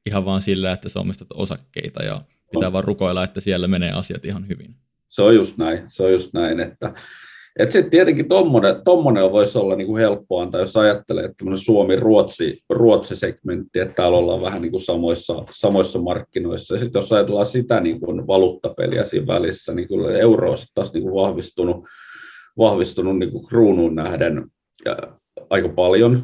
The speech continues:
Speaker 2: viime aikoina. Ja euro, eurosekki taitaa mennä jo yhdentoista korvilla ja, ja, ja, tota, sit taas nyt,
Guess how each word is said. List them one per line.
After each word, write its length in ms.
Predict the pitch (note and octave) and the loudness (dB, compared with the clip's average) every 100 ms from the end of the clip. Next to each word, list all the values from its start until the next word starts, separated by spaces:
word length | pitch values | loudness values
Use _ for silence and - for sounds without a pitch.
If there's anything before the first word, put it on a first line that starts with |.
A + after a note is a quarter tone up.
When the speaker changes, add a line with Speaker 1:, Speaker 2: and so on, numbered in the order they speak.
| - | 0
Speaker 2:
viime 280 | G#2+ G#2+ G#2 | 0 2 2
aikoina. 600 | G#2 G#2 G#2 G#2+ A2 - _ _ _ - - | 0 0 0 0 -2 -6 _ _ _ -20 -8
Ja 160 | F2+ E2 D#2+ - - - - - - | -2 -2 -4 -6 -8 -10 -16 -12 -2
euro, 360 | F2+ F2+ F2 - | 0 2 0 2
eurosekki 1040 | F#2+ F2+ F2+ - _ _ - G2+ - - | 2 2 0 -4 _ _ -4 -4 -4 -6
taitaa 440 | - F2 F2 F2 | -4 -4 -4 -6
mennä 320 | F2+ F#2 F2 F2 | -4 -4 -4 -2
jo 300 | F2+ F2 - | -2 -2 -4
yhdentoista 800 | F#2+ G2 E2+ D#2+ - - E2 - - _ | -2 -2 -2 -2 -2 -4 -6 -8 -18 _
korvilla 580 | - F2+ E2+ F2 E2 E2 | -2 0 0 -2 0 -2
ja, 180 | E2 - - - - - _ _ - | -2 -4 -12 -20 -20 -20 _ _ 0
ja, 260 | F2 D#2+ - | 2 2 2
ja, 180 | F2 A#2 | 2 2
tota, 300 | F2 - F#2 | 0 0 0
sit 200 | G#2+ - | -2 -2
taas 260 | G#2 F#2 F#2+ | 0 0 0
nyt, 180 | F#2+ | -6